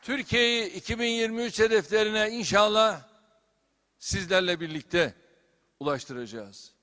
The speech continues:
Evlatlarımıza iki bin elli üç vizyonunu sizlerle birlikte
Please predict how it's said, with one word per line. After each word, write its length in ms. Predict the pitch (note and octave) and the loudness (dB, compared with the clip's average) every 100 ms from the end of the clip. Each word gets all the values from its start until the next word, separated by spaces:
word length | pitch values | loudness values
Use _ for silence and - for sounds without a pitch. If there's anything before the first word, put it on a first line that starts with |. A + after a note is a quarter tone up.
| _ _ _ _ _ | _ _ _ _ _
Evlatlarımıza 1040 | D3+ G3+ G#3+ G#3+ G#3+ G#3+ G3+ G#3 A#3 G#3 - _ _ _ | 0 4 2 2 0 0 2 2 2 0 -10 _ _ _
iki 240 | - A3 | -8 -4
bin 120 | B3+ A#3 | -2 2
elli 360 | A3 G#3+ A3+ | 2 2 -4
üç 160 | A#3+ F3 | -4 -6
vizyonunu 920 | G#3 F#3 D3 G#3+ G#3 G#3+ A3+ A#3+ - _ _ _ - | -6 -8 -2 -2 0 -2 0 0 -4 _ _ _ -10
sizlerle 720 | - - F#3 G#3+ A#3 G#3+ F#3 | -2 -2 2 4 4 2 -2
birlikte 600 | G3+ G3+ - A3+ G#3 | -2 -2 2 4 4